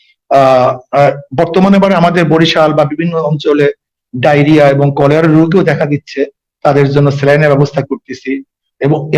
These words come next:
ফ্রি অ্যাম্বুস-, অ্যাম্বু-, অ্যাম্বুলেন্সের ব্যবস্থা করতেছি, যেন ফ্রি ভাবে তারা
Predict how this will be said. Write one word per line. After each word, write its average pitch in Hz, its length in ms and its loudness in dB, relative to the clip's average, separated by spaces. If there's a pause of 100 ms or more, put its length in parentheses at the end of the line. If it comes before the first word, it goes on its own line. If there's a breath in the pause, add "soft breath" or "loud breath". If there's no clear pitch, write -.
(180)
ফ্রি 208 180 2
অ্যাম্বুস-, 170 480 2
অ্যাম্বু-, 165 340 2
অ্যাম্বুলেন্সের 175 540 2
ব্যবস্থা 165 360 0
করতেছি, - 540 -6 (380 soft breath)
যেন 147 200 0
ফ্রি 240 320 2
ভাবে 160 460 0 (300)
তারা 139 400 2